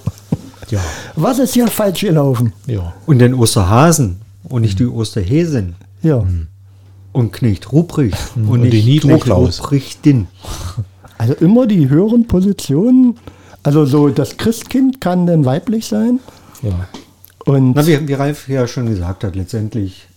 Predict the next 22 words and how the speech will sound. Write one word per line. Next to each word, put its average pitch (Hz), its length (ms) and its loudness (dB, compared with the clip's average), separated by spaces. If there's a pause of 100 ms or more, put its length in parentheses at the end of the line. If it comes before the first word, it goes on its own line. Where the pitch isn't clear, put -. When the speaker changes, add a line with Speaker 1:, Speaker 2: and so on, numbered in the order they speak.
(100)
Speaker 3:
über 101 460 0 (200)
Jahrhunderte 120 1000 -2
war 107 260 -8
es 110 120 -12
Frauen 95 440 -6 (1120)
in 107 140 -4
vieler 113 440 -2
Hinsicht 101 520 -6 (380)
alles 110 220 0
nicht 98 140 -2
erlaubt. 90 440 -8 (100)
Speaker 1:
Mhm. 92 220 -2 (520)
Speaker 3:
Ja, 110 240 -4 (500)
also 95 300 -4 (1700)
lernen, 113 640 -2
lesen, 107 580 -2
schreiben, 107 600 -8 (140)
studieren. 104 680 -4 (920)
Alles 127 220 2
Speaker 1:
Forschen. 110 200 -2 (800)
Speaker 3:
Also 135 140 -2
es - 140 -10